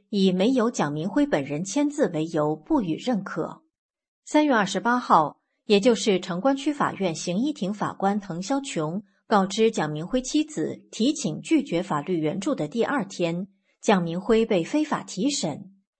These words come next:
在未告知蒋明辉刑法相关规定仅限两名辩护人的前提下，让蒋明辉签字同意了法律援助。另外，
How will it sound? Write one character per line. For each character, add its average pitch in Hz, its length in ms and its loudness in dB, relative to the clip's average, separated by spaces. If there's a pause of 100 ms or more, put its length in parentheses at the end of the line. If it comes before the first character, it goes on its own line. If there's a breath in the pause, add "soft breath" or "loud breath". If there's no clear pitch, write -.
(240)
在 220 240 4
未 233 220 4
告 196 200 0
知 214 260 2
蒋 196 220 -2
明 156 180 -6
辉 214 260 2
刑 202 260 -2
法 165 200 -2
相 233 220 0
关 247 180 2
规 277 200 2
定 196 340 0 (240 soft breath)
仅 190 220 2
限 277 280 2
两 151 200 0
名 156 200 -2
辩 311 200 4
护 240 160 4
人 170 200 -2
的 202 120 -2
前 190 280 -6
提 160 180 -6
下， 160 400 -2 (260)
让 208 240 6
蒋 175 200 0
明 160 160 -6
辉 226 180 2
签 294 260 0
字 240 320 0
同 170 320 -6
意 302 180 2
了 170 140 -2
法 147 220 -2
律 185 160 -2
援 151 280 -4
助。 151 380 -4 (640)
另 220 200 4
外， 180 300 2